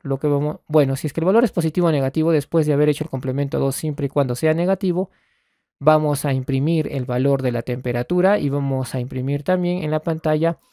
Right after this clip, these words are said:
el valor del byte alto que contiene a los enteros y el valor del byte bajo que contiene a los puntos flotantes. Y la lectura va a ser cada quinientos milisegundos.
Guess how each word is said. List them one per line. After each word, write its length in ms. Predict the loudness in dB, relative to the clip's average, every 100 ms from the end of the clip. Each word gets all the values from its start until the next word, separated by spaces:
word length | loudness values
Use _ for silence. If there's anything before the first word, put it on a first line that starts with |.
| -20 _ _ -2
el 200 | 2 4
valor 600 | 6 8 8 6 2 _
del 300 | -4 0 2
byte 320 | 2 2 0 0
alto 500 | 0 2 2 0 0
que 120 | -2
contiene 480 | -2 -2 0 0 2
a 40 |
los 200 | 0 -2
enteros 480 | -4 0 2 0 0
y 100 | 0
el 100 | 2
valor 440 | 2 4 4 2
del 180 | 0 0
byte 240 | 0 -2 0
bajo 300 | -2 0 -2
que 100 | -2
contiene 380 | -4 -2 -2 -2
a 40 |
los 120 | -4
puntos 300 | -4 -6 -4
flotantes. 680 | -6 -4 -4 -4 -8 -12 -16 -6
Y 100 | -2
la 120 | 0
lectura 480 | 0 0 2 2 2
va 80 |
a 60 | 0
ser 200 | -2 -2
cada 300 | 2 2 2
quinientos 400 | -2 -4 -2 -4
milisegundos. 760 | -4 -6 -6 -6 -6 -10 -18